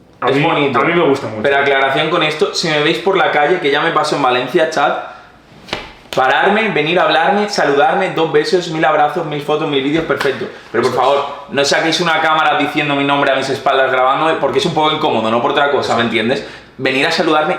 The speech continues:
Speaker 2: sin
Speaker 1: Sin
Speaker 2: problema,
Speaker 1: problema.
Speaker 2: a darme cariño, amor, que de verdad que encantado. Pero no saquéis una cámara y gritéis, "Es Lavadom, es Lavadom", tal,
Speaker 1: Eso
Speaker 2: porque
Speaker 1: es.
Speaker 2: yo me pongo tenso.
Speaker 1: Eso es.
Speaker 2: ¿Me
Speaker 1: A-,
Speaker 2: entiendes?
Speaker 1: acercaros.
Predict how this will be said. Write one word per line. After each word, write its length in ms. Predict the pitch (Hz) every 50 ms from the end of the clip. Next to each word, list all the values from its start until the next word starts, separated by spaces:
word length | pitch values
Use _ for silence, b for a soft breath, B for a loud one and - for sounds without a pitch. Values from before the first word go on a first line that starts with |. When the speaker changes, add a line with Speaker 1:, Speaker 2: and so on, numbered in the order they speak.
| - -
Speaker 2:
sin 200 | - - - 143 123
Speaker 1:
Sin 80 | -
Speaker 2:
problema, 300 | 131 131 131 139 127 117
Speaker 1:
problema. 240 | 117 117 113 101 - - -
Speaker 2:
a 80 | 123 123
darme 480 | 131 139 156 165 170 - - - -
cariño, 420 | - 139 131 135 143 143 131 120 113
amor, 320 | 117 127 139 135 123 120
que 60 | 120
de 80 | 120 120 117
verdad 220 | - 123 135 -
que 180 | - 147 139 - 135
encantado. 680 | 131 123 120 113 113 110 123 110 - - - - - - -
Pero 280 | 139 151 165 190 208 214 190 - - - - - - - - - - -
no 200 | 123 123 127 127
saquéis 300 | 127 151 135 131 131 -
una 140 | 139 127 120
cámara 440 | 123 120 123 120 117 110 - - -
y 100 | - 123
gritéis, 500 | 117 123 123 120 - 123 113 113 - -
"Es 160 | - 151 - 190
Lavadom, 420 | 180 170 160 156 165 175 175 160
es 60 | 156
Lavadom", 460 | 165 165 160 151 147 160 156 135 113
tal, 300 | 117 135 - - - - - 127
Speaker 1:
Eso 80 | 123
Speaker 2:
porque 200 | 135 151 - 180
Speaker 1:
es. 60 | 165
Speaker 2:
yo 80 | 156 160
me 80 | 151 139
pongo 260 | 139 143 135 127 120
tenso. 320 | - 110 107 - - 120
Speaker 1:
Eso 220 | 110 101 - 95 87
es. 120 | - - - - - - - - -
Speaker 2:
¿Me 120 | 101 131 127
Speaker 1:
A-, 20 |
Speaker 2:
entiendes? 320 | - 120 120 117 131 147 -
Speaker 1:
acercaros. 560 | - - 131 123 110 131 120 107 104 -